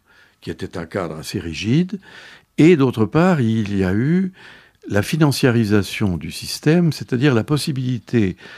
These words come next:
pour les gens qui faisaient un peu ce qu'ils voulaient sur le plan de la politique économique, de trouver des financements sur les marchés, c'est-à-dire de devenir emprunteur ou créditeur selon la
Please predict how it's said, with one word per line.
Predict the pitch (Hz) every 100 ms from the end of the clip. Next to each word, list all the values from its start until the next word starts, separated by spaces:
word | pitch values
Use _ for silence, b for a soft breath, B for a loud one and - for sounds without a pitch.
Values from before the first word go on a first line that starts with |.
| B B
pour | 123 135 120 92
les | 104
gens | 101 110 104
qui | 92 - 87
faisaient | 80 98 95 85 -
un | 87
peu | 117
ce | 110
qu'ils | - 90
voulaient | 87 104 95 104
sur | 135 -
le | 87
plan | - 104
de |
la | 90
politique | 90 90 113 98
économique, | 87 90 85 104 165 - B B B B B
de | - 139
trouver | 135 123 120 151
des | 117
financements | 117 104 95 - 135 143 - B B B B
sur | - 143 120
les | 107
marchés, | 90 80 - -
c'est-à-dire | - 82 95 98 131
de | 98
devenir | 87 85 87 113 139 135 117 -
emprunteur | - - 110 110 78 87 104 107 -
ou | 156 170
créditeur | - 113 107 127 110 120 101
selon | - 92 101
la | 90 87